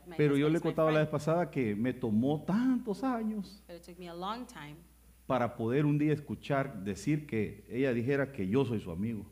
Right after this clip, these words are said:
Speaker 1: for me to hear that, for her to say that I was her friend.
Speaker 2: Porque yo creo que para uno llegar a ser amigo
Speaker 1: Because I think that to become friends,
Speaker 2: es donde tiene que haber esa confianza,
Speaker 1: there needs to be trust,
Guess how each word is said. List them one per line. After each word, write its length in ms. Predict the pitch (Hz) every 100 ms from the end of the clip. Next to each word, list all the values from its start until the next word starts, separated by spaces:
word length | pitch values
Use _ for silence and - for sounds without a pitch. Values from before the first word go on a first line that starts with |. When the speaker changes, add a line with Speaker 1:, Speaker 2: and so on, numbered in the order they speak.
| - _ _ _ -
Speaker 1:
for 80 | 185
me 160 | 180
to 100 | 180
hear 320 | 180 240 208
that, 140 | 160 165 - -
for 80 |
her 100 | 170
to 100 | 165
say 200 | 156 160
that 100 | 160
I 80 | 156
was 160 | 139 -
her 80 | -
friend. 200 | - 196 - - - - - -
Speaker 2:
Porque 220 | 120 -
yo 80 | 151
creo 120 | 185
que 120 | 180 185
para 280 | 151 131
uno 220 | 127 165 175
llegar 240 | 160 160
a 60 | 147
ser 240 | 196 196
amigo 420 | 196 143 127 143 147 -
Speaker 1:
Because 240 | 185 185
I 60 | 185
think 260 | 185 247 -
that 160 | 147
to 80 | -
become 320 | 165 - 240 254
friends, 440 | 147 139 180 -
Speaker 2:
es 140 | 160
donde 200 | 151 170
tiene 220 | 147 160 156
que 80 | 139
haber 140 | 143
esa 220 | 151 151
confianza, 960 | 147 101 92 117 135 151 160 151 160 143
Speaker 1:
there 140 | -
needs 160 | - -
to 60 | -
be 80 | 151
trust, 640 | - 151 147 - -